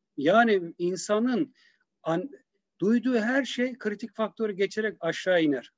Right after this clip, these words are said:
Ama buradan yukarı çıkamaz. İşte burada hipnoz uzmanı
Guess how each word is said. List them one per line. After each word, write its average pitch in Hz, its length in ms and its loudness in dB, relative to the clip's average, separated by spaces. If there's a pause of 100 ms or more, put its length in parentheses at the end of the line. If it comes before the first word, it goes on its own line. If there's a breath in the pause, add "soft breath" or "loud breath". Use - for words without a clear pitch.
Ama 208 280 0
buradan 214 260 0
yukarı 165 380 -2
çıkamaz. 139 520 -4 (480)
İşte 165 360 -2
burada 202 360 2
hipnoz 202 420 -2
uzmanı 156 480 -2